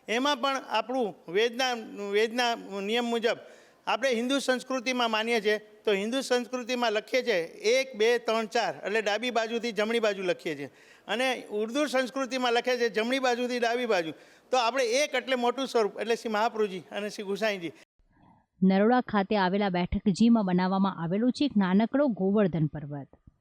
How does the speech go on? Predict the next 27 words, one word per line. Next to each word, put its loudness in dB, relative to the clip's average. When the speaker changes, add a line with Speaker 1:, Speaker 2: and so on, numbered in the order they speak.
Speaker 2:
શ્રી -2
કૃષ્ણ 4
કનૈયાએ 4
જ્યારે 2
ગોકુળવાસીઓને 2
ઇન્દ્રના 4
પ્રકોપથી -4
બચાવવા -2
માટે, 0
વરસાદથી 2
બચાવવા 0
માટે 0
ટચલી 0
આંગળીએ 2
ગોવર્ધન 4
પર્વત 0
ઉપાડ્યો 0
હતો, 2
એ 2
જ 0
ગોવર્ધન 2
પર્વતની 0
પ્રતિકૃતિ -2
માનીને 4
ભક્તો 2
અહીં 4
ભાવથી 0